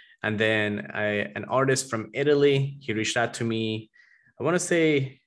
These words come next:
October twenty twenty-one, um, and he had a very small collection. We sold it out in a week. And that was a proof of concept for me to realize a lot of things I did with public companies, finding short-term and long-term investors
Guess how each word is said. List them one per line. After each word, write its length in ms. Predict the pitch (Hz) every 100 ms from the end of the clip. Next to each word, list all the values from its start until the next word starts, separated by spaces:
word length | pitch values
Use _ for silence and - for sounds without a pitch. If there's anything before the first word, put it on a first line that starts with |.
| -
October 840 | 110 - - 139 143 135 127 127
twenty 260 | 127 - 117
twenty-one, 720 | 104 104 98 98 123 185 - - - - -
um, 300 | 101 98 101
and 840 | - 107 104 101 101 98 98 95 - _ _ _ _ _
he 120 | 123
had 200 | 113 117
a 40 |
very 180 | 110 127
small 220 | 135 127 123
collection. 720 | - 113 110 117 113 113 120 -
We 80 | 101
sold 300 | - 110 107
it 100 | 107
out 300 | 107 107 -
in 100 | 104
a 80 | 98
week. 420 | 92 117 151 - - - - _
And 160 | 107 107
that 140 | 113
was 120 | 120 113
a 40 |
proof 240 | - 123
of 140 | 117 104
concept 340 | 117 110 104
for 140 | 104 101
me 180 | 104 104
to 140 | 101
realize 640 | 98 104 101 101 101 - - - -
a 40 |
lot 100 | 127
of 80 | 127
things 240 | - 120 110
I 80 |
did 320 | 107 101 107 104
with 240 | 101 -
public 260 | 107 107 107
companies, 680 | 110 107 113 113 110 - -
finding 340 | 107 107 107 107
short-term 500 | - 113 110 113 104
and 120 | 98
long-term 360 | 104 104 110
investors 640 | 101 104 104 - 104 -